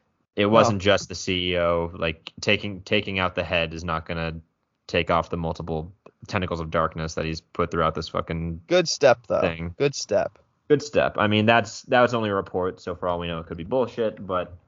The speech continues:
Speaker 1: if that goes down, I think that'll be a good omen for
Speaker 2: Mm-hmm.
Speaker 1: hopefully Microsoft's continued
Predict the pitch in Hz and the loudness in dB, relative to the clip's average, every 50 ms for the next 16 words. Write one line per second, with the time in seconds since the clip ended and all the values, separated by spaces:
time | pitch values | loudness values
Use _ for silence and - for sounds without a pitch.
0 | _ _ - _ _ _ _ _ - _ _ _ _ _ _ _ _ - 113 - | _ _ -20 _ _ _ _ _ -20 _ _ _ _ _ _ _ _ -10 -6 0
1 | - 120 117 117 120 110 101 101 110 101 98 98 98 - 113 107 107 101 98 98 | 0 2 2 2 0 -2 -2 0 0 2 2 0 0 -2 0 0 2 2 2 0
2 | 98 95 87 98 98 92 90 87 87 95 - _ _ _ _ 107 98 95 95 101 | 0 -2 0 0 2 2 2 0 -2 -6 -10 _ _ _ _ 2 4 4 4 4
3 | 98 98 98 104 104 113 117 - - - - 90 87 85 87 127 127 131 127 127 | 4 2 2 0 -6 -8 -12 -16 -8 -2 0 2 2 2 2 0 -4 -6 -8 -10
4 | 127 - 101 95 82 - 92 87 87 87 85 - 87 80 - 85 78 80 80 - | -6 -2 -2 -2 0 0 -2 -2 0 -2 -2 -2 -6 -4 -2 0 0 0 -4 -6
5 | - - - - - - 95 87 - - 92 85 82 82 80 80 80 82 | -12 -16 -16 -18 -10 -8 -8 -8 -4 -4 -4 -2 -2 -2 -4 -4 -6 -10